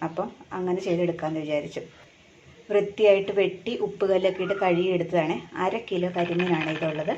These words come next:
അതിന് വേണ്ടിയിട്ട് ഒരു പത്ത് ചുവന്നുള്ളി, ഒരു എട്ടോളം വെളുത്തുള്ളിയും ചതച്ചെടുത്തിട്ടുണ്ട്.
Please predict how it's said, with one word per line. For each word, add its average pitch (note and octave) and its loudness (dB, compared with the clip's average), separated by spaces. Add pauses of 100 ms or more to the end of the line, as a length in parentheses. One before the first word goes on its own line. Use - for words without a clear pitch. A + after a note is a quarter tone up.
(420)
അതിന് E3 4
വേണ്ടിയിട്ട് E3+ 2 (400)
ഒരു G#3 4 (100)
പത്ത് - 0
ചുവന്നുള്ളി, E3+ 0 (480)
ഒരു E3 -2 (240)
എട്ടോളം F3 2
വെളുത്തുള്ളിയും E3+ 0
ചതച്ചെടുത്തിട്ടുണ്ട്. E3 -4